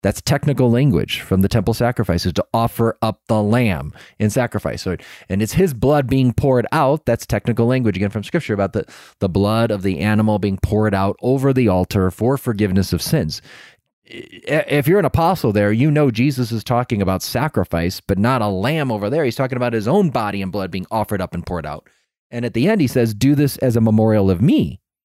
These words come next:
So he-, he's telling, uh, the apostles, y-, y-, commanding them, "Make this present. Make this offering of my body and blood present." He's instituting the new Passover meal,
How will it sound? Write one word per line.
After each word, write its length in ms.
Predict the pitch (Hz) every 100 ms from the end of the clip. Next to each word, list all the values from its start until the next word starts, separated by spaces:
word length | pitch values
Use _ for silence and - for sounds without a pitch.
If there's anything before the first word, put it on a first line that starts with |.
| _ _ _ _
So 300 | - 143 123 - _ _ - _
he-, 200 | 117 123
he's 200 | 127 113
telling, 560 | - 196 160 113 104
uh, 140 | 76 107
the 140 | 101 104
apostles, 600 | - 165 233 104 92 - _ _ _
y-, 240 | - 98 -
y-, 80 | 101 -
commanding 500 | - 104 180 302 98
them, 300 | 57 57 55 _ _ _ -
"Make 400 | 95 127 165 -
this 200 | 143 -
present. 640 | - 120 110 71 - - _ _ _ _ -
Make 300 | 104 147 -
this 180 | 123 - -
offering 440 | 110 117 120 117
of 100 | 101
my 160 | 98 90
body 380 | 92 90 95
and 140 | 98 87
blood 320 | 85 87 82
present." 460 | - 90 87 - -
He's 240 | 98 - -
instituting 600 | 123 - 131 120 110 101
the 100 | 85
new 220 | 90 98
Passover 560 | - 92 82 85 76 73
meal, 340 | 64 64